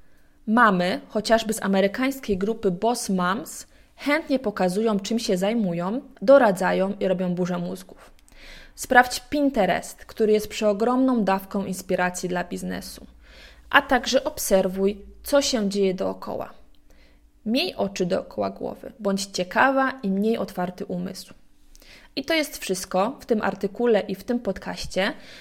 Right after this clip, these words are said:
Ja Ci bardzo dziękuję za wysłuchanie tego.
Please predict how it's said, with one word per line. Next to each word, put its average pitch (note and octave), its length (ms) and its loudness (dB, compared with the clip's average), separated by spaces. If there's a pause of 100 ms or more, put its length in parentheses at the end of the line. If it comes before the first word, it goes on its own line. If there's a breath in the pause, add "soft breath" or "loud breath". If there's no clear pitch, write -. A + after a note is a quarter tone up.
(120 loud breath)
Ja A3+ 180 6
Ci - 160 -2
bardzo G#3 340 2
dziękuję F#3 480 0
za G3+ 160 -2
wysłuchanie G#3 560 -4
tego. F#3 480 -4